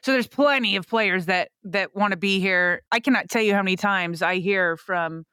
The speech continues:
players that, like, they're just like, "Oh, yeah, you wanna go to Baltimore. They treat you right," all that kinda stuff. It's, you know, winning organization, all that kinda stuff. So, but yeah, one thousand percent. Like, <clears throat> I think Willie S-,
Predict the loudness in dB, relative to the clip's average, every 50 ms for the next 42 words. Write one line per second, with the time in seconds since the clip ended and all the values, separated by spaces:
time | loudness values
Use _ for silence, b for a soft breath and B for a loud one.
0 | _ _ _ _ _ _ _ -2 0 0 2 0 0 -2 -4 -8 -8 -4 -2 -2
1 | -2 0 0 0 -2 -2 -2 -4 -6 -4 -2 -2 0 0 2 0 0 0 0 2
2 | 2 2 0 0 0 0 -2 0 0 0 -2 -2 -2 -4 -4 -2 0 0 -2 -2
3 | -6 -8 -6 -6 -6 -4 -4 -4 -4 -4 -6 _ -4 0 0 0 -2 -2 -4 -2
4 | -2 -2 -4 -2 -2 0 0 0 -4 -8 -10 -8 -10 -12 -12 _ _ _ _ _
5 | -6 -2 0 0 0 -2 -2 -6 _ -4 -2 -2 -2 -2 0 0 0 0 0 -2
6 | -4 -2 0 0 0 0 -2 -4 -2 -2 0 0 0 -2 -2 -12 -16 -14 -14 -8
7 | -4 -4 -4 -4 -4 -2 -2 0 -2 -2 b b b b b b -6 -4 -2 0
8 | 0 0 0 0 0 0 -4 -6 -4 -2 -2 -2 0 0 -2 -2 -2 -2 -2 -2
9 | -2 -2 -2 -2 -2 -2 -2 -8 -16 -18 _ _ -8 -8 -4 2 2 2 2 2
10 | 0 -2 -4 -2 -2 -4 -4 -2 0 0 0 2 2 0 0 -2 -10